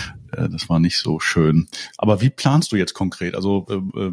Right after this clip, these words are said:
wie darf ich mir das vorstellen? Sitzt du an deinem, äh, Rechner und, äh, tackerst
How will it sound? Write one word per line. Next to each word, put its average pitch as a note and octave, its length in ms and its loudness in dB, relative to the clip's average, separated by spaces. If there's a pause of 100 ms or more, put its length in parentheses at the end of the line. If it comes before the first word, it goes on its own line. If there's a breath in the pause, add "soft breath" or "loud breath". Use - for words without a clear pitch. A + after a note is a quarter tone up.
(120)
wie G#2 120 2
darf A2 160 4
ich - 40 -6
mir A2+ 60 4
das G#2+ 100 2
vorstellen? F#2 360 0
Sitzt B2 200 0
du A#2 140 2
an G#2+ 160 4
deinem, G#2 580 4
äh, F#2+ 60 -6
Rechner G#2 840 2
und, G#2 440 0
äh, G2 180 -2
tackerst G#2 600 -2